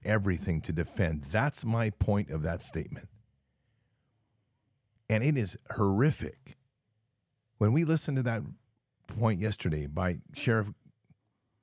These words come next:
Judd, Grady Judd, yesterday from Polk County, and he's telling us that they have a three-week-old baby with its hands tied behind its back that is being prepped for sexual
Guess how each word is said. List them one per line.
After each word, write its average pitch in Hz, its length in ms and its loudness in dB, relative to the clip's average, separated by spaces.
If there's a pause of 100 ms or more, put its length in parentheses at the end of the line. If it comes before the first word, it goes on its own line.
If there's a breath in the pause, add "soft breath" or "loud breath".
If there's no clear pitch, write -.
(480)
Judd, 85 460 -2
Grady 107 300 2
Judd, 85 420 -2
yesterday - 560 -4 (140)
from 90 300 0
Polk - 320 0
County, 98 500 0 (460 soft breath)
and 78 160 0
he's 151 220 2
telling 139 440 0
us - 200 -4
that - 160 -2
they 117 80 4
have 95 260 0
a 87 140 -2
three-week-old 117 1700 0
baby 95 420 -2
with 92 220 -2
its - 240 -2
hands 170 720 0
tied 95 460 -2
behind 120 440 -2
its 117 200 -2
back 87 420 -4 (560 loud breath)
that 104 120 4
is 98 140 2
being 101 280 2
prepped - 600 0 (140)
for 110 540 0
sexual - 800 -2